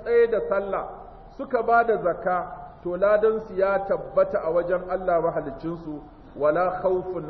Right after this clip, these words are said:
alaihim, wala hum yahzanun." Sannan Allah ya ce, "Yastabshiruna, uh, wa yastabshiruna bil ladzina lam yalhaqu bihim," waɗanda suka tafi aljanna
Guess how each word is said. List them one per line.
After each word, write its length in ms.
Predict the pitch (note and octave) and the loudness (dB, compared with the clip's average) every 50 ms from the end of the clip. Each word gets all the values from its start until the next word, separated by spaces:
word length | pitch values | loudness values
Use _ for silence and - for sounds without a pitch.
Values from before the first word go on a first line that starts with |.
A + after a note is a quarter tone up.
| - D3+ | -8 -4
alaihim, 720 | D#3 D3+ D#3+ E3+ E3+ E3+ E3 D3 D3+ D#3 D#3+ D#3 D3+ D3+ D#3 - - - - - - - | -2 0 0 0 0 -2 -4 -4 -4 -6 -6 -8 -10 -12 -14 -16 -20 -20 -20 -20 -20 -8
wala 300 | - C#3+ C#3+ D3+ E3 E3 D#3+ | -4 -2 0 2 2 2 2
hum 180 | D3 D3+ D3 | 0 -2 -4
yahzanun." 480 | D3 C#3+ D3+ C#3 C3+ C3 B2+ C3+ B2 G#2 - - - - - - - - - - - B2+ | -4 -2 -2 -2 -4 -4 -6 -6 -8 -10 -12 -14 -18 -18 -20 -20 -20 -20 -20 -20 -12 -10
Sannan 180 | C3+ E3 F#3 G3+ | -8 -2 0 0
Allah 220 | G3+ - D3 D3 | 2 4 4 4
ya 60 | - - | 4 2
ce, 200 | F#3+ F#3+ F#3+ F3+ - - - - | -2 -4 -4 -6 -8 -14 -12 -2
"Yastabshiruna, 1000 | C#3+ D#3 D#3+ D#3 - G#3 G#3+ G#3+ - - G3 G3 G#3 G#3+ G#3+ G#3 G3+ G3+ G3+ G3+ - - - - - - - - - - | -2 -2 -2 2 2 2 2 2 -2 -4 -2 -2 -2 -2 0 0 0 0 0 -2 -4 -6 -8 -12 -16 -18 -20 -16 -4 -2
uh, 120 | D#3 E3 | 0 2
wa 120 | E3 E3+ F3+ | 4 4 2
yastabshiruna 560 | G#3 G3+ - A3+ A3+ - G#3+ G#3+ G#3 G#3+ G#3 F3+ | 2 2 0 -2 -2 -2 -6 -8 -6 -6 -6 -4
bil 120 | G3+ G#3+ | -4 -2
ladzina 340 | G#3 G3 F#3 G3 G#3+ G3+ F#3+ | -2 -4 -4 -4 -4 -4 -2
lam 180 | F#3+ G#3 G#3+ G#3+ | 0 0 -2 0
yalhaqu 500 | G#3+ A3+ A3 - G#3+ F#3 - G3+ G3 F#3 E3 | -2 -4 -2 -2 -2 -4 -2 -2 -4 -4 -2
bihim," 280 | A#3+ B3+ A#3 A3 F#3 D#3 - - - - - - - - - | -2 -2 -2 -4 -4 -6 -10 -14 -16 -16 -18 -18 -18 -14 -6
waɗanda 380 | - - - A#3+ A3+ G#3+ G#3 F#3+ - | -4 -2 0 0 0 0 -2 -4 -4
suka 160 | - - A3 | -4 -6 -4
tafi 200 | - C#3+ - A3 | -4 -2 -2 -2
aljanna 640 | F#3+ F#3 G3+ F3+ D#3+ - F#3+ G#3 G3+ G3 F#3 D#3 C3+ | 0 0 0 -2 0 0 -2 -2 0 -2 -6 -6 -8